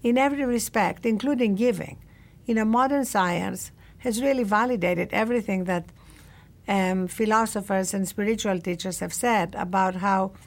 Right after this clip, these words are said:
uh, giving is a shortcut to happiness. Well, now we have the data to prove it.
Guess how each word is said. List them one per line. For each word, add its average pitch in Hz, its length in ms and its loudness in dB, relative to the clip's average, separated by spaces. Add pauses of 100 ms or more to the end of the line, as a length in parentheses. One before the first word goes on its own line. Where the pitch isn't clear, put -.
(460)
uh, 190 240 2
giving 196 420 0
is 190 140 -2
a 190 60 -2
shortcut 196 560 0
to 180 100 -4
happiness. 185 600 -2
Well, 196 140 2
now 214 320 2
we 196 80 2
have 196 160 0
the 190 100 -2
data 233 400 2
to 185 100 -4
prove 240 360 2
it. - 280 -4